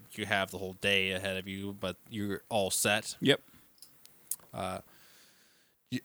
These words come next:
Speaker 1: uh, Silvervein comes by, uh, at, uh, five o'clock. Uh, he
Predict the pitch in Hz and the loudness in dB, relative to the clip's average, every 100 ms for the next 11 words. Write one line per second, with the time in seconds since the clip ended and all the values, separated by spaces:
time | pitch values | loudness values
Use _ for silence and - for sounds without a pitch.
0 | - 127 107 98 - - - - 156 135 | -8 2 4 4 2 -10 2 6 6 6
1 | 127 123 127 120 107 110 107 107 101 95 | 2 2 0 0 0 2 4 4 4 2
2 | 95 113 107 98 95 92 92 - - - | 0 -2 2 2 2 -2 -4 -12 -20 -20
3 | - 143 127 120 - 120 117 127 - 135 | 0 6 6 4 4 6 6 4 2 2
4 | 107 98 - - - 117 110 110 | 2 2 -4 -14 -4 -2 0 -2